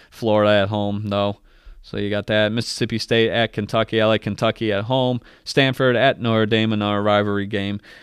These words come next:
I like Stanford on the road, beating the Fighting Irish. And, yeah, that's basically it. So, yeah, some big games.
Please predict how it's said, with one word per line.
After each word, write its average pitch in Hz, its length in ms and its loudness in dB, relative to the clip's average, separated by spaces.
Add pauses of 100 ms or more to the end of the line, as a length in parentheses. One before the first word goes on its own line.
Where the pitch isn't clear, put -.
(200)
I 131 100 2
like 120 140 2
Stanford 101 640 -4
on 104 180 -4
the 95 80 -4
road, 98 380 -4 (120)
beating 98 340 -8
the 98 180 -10
Fighting 98 340 -8
Irish. 95 720 -10
And, 98 460 -12
yeah, 120 140 -4
that's 127 140 -6
basically 127 380 -2
it. 135 160 0
So, 117 120 -2
yeah, 120 240 4 (100)
some 113 180 -6
big 120 200 0
games. 135 520 -2